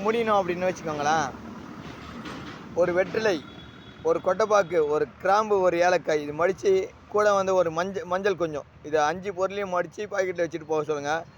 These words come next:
சக்ஸஸ்ஃபுல்லா முடியும். அந்த பொண்ணு வந்து விரும்பும், அந்த பொண்ணு ஏத்துக்கும், பையனை ஏத்துப்பான். இது ஹண்ட்ரட் பர்சன்ட் நடக்கும்.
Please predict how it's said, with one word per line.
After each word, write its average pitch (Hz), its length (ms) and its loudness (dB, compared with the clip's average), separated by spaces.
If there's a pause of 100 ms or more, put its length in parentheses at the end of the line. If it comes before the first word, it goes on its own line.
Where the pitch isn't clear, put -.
(280)
சக்ஸஸ்ஃபுல்லா 196 680 2
முடியும். 196 380 0
அந்த 170 200 -2
பொண்ணு 196 300 -2
வந்து 202 160 2 (640)
விரும்பும், 208 420 2 (300)
அந்த 170 200 -2
பொண்ணு 220 220 0
ஏத்துக்கும், 208 300 0
பையனை 202 240 2
ஏத்துப்பான். 156 340 -2 (440)
இது 160 100 0
ஹண்ட்ரட் 185 280 0
பர்சன்ட் 190 260 2
நடக்கும். 190 280 2